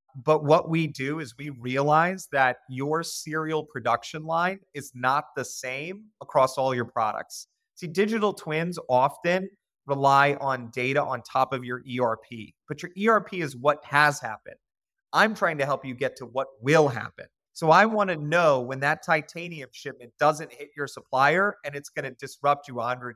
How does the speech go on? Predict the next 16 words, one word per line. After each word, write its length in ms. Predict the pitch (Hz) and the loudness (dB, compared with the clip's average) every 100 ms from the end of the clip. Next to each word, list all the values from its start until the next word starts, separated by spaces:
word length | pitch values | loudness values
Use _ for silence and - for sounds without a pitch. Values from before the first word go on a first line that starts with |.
| _ | _
twenty 220 | 127 117 | -12 -10
days 240 | 110 113 - | -10 -10 -12
from 140 | - | -18
now. 200 | 117 - _ _ 147 | -16 -16 _ _ -12
And 120 | 143 | -6
so 360 | - 151 147 - _ _ | 2 4 2 -4 _ _
we're 300 | 151 180 190 - | 4 6 6 0
a 40 | - | -10
predictive 880 | - 123 - 165 175 - 143 135 | -10 -12 -6 -6 -6 -6 -6 -6
digital 420 | - 135 - 131 110 | -10 -12 -12 -14 -14
twin 420 | - 123 117 113 - | -10 -6 -6 -8 -12
around 340 | 127 123 120 113 110 | -2 0 0 -4 0
risk 360 | 143 160 - - - | 2 2 0 -12 -14
and 100 | 127 - | -12 0
operational 1080 | 131 135 135 110 104 143 175 170 131 117 - | 2 2 0 -8 -6 -4 -4 -8 -10 -12 -10
risk 260 | 110 - | -12 -12